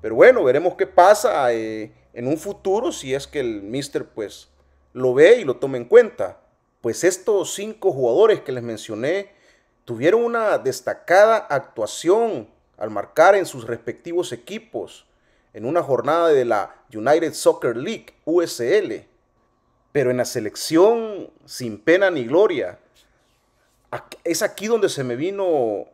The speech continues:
a la mente lo que dijo una vez el Zarco Rodríguez, entrenador del Metapan, cuando dijo de que la U S L no era mejor que la Liga Mayor de Fútbol de El Salvador. Y recuerdo muy bien que algunos no estuvieron de acuerdo con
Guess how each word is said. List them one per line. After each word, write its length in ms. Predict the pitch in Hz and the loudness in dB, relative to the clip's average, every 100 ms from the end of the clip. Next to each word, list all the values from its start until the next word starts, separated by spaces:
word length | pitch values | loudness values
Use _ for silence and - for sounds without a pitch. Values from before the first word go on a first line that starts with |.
| _ | _
a 100 | - | -6
la 120 | 123 113 | -4 -2
mente 580 | 143 190 180 175 160 | 0 -2 -2 -4 -2
lo 180 | 127 120 | -2 -4
que 100 | 120 | -6
dijo 200 | 131 175 | -8 -6
una 160 | 202 135 | -2 2
vez 160 | 165 | 2
el 120 | 165 113 | 0 -4
Zarco 380 | 160 165 - | 0 0 0
Rodríguez, 760 | 165 117 127 196 156 113 95 - | -4 -2 -2 -4 -2 -4 -6 -12
entrenador 480 | 104 104 107 113 151 | -16 -12 -6 -2 0
del 100 | 147 | -2
Metapan, 760 | 120 - 98 - 156 160 127 - | -4 -6 -6 0 0 0 -6 -10
cuando 260 | 110 110 | -10 -8
dijo 340 | 107 139 139 143 | -8 -8 -2 0
de 180 | 117 110 | 0 -4
que 360 | 113 101 - _ _ _ - | -10 -10 -10 _ _ _ -8
la 140 | 113 | -2
U 160 | 139 175 | 0 0
S 320 | 165 139 135 | 0 -2 -2
L 340 | 160 165 - - | 0 -2 -6 -12
no 400 | 110 123 147 175 | -12 -6 -2 0
era 300 | 190 185 143 | 2 2 2
mejor 580 | 117 - 165 180 123 - _ _ _ _ _ | -2 -4 0 0 -2 -12 _ _ _ _ _
que 100 | - | -8
la 120 | 113 113 | -4 -2
Liga 260 | 143 156 | 0 0
Mayor 340 | 131 120 139 139 | 0 -2 -2 -2
de 100 | 117 | -6
Fútbol 460 | - 165 135 107 | -6 -8 -6 -6
de 60 | 101 | -6
El 60 | |
Salvador. 560 | 95 101 98 107 135 - _ _ _ _ _ _ _ _ _ | -8 -8 -6 -4 -6 -10 _ _ _ _ _ _ _ _ _
Y 100 | 120 | -10
recuerdo 440 | 110 - 151 226 | -10 4 4 6
muy 160 | 226 180 | 2 0
bien 340 | 127 160 220 | -2 -2 -2
que 180 | - 131 | -2 0
algunos 480 | 117 110 156 220 220 | 0 0 -2 -2 -4
no 120 | 180 | -4
estuvieron 420 | 175 165 156 175 | -6 -4 -2 -2
de 60 | 151 | -2
acuerdo 580 | - - 151 190 143 - | -4 2 2 2 -2 -4
con 420 | 110 101 90 53 | -10 -10 -12 -20